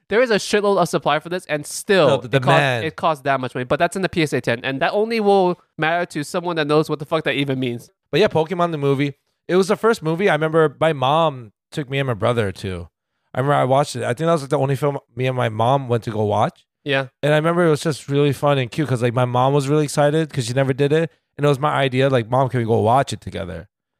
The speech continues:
Speaker 2: And it was a great film. My dad didn't wanna watch it. He's like, "Nah, I'm gonna watch baseball."
Speaker 1: Have you watched that movie since?
Speaker 2: Oh, shit, I don't know.
Speaker 1: Do you remember what actually happens in that movie?
Speaker 2: I remember
Speaker 1: Guys, there's no way to spoil Pokemon the movie. Do you remember the part where Ash turns into a statue?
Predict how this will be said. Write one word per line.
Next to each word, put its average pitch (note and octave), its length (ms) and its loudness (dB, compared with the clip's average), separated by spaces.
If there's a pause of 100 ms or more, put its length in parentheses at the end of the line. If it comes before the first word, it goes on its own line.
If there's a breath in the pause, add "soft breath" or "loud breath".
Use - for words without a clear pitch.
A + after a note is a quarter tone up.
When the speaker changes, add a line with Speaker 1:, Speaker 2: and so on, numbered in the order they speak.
(140)
Speaker 2:
And C#3+ 80 0
it C#3+ 60 2
was C3 120 0
a - 20 -16
great C3+ 180 -2
film. C3+ 140 -6
My C#3 80 0
dad D#3+ 180 2
didn't C3 180 0
wanna A#2 140 -2
watch G#2+ 180 -2
it. A2+ 40 -8
He's G#2 80 -8
like, G#2 120 -8
"Nah, A2+ 140 0
I'm A#2+ 60 -2
gonna B2+ 80 0
watch A#2+ 180 0
baseball." F2 400 -8 (320)
Speaker 1:
Have C#3 80 -4
you G3+ 120 4
watched C4 180 0
that G#3 120 -4
movie F3+ 220 -6
since? - 400 -6 (240)
Speaker 2:
Oh, A#2+ 160 -4
shit, G#2 220 -4
I G2+ 40 -2
don't B2 140 -4
know. G#2 360 -2
Speaker 1:
Do D3 60 -4
you - 40 2
remember A#3 160 2
what A3+ 140 4
actually F3 160 -2
happens C#3 260 -2
in D#3 40 -4
that D3+ 60 0
movie? E3 300 -4 (340)
Speaker 2:
I C#3+ 120 2
remember F#3 500 2
Speaker 1:
Guys, F3+ 200 4
there's E3+ 180 -2
no G3 100 2
way G#3 120 4
to E3+ 120 -2
spoil D#3+ 380 2
Pokemon D3+ 500 -2
the C#3 160 0
movie. C3+ 320 2 (180)
Do F3 60 -2
you G3+ 80 2
remember A3 200 4
the G3 100 2
part E3+ 240 2
where D3 120 0
Ash D3+ 300 -2
turns D3 260 -4
into C#3+ 140 -4
a B2+ 60 2
statue? C3+ 440 0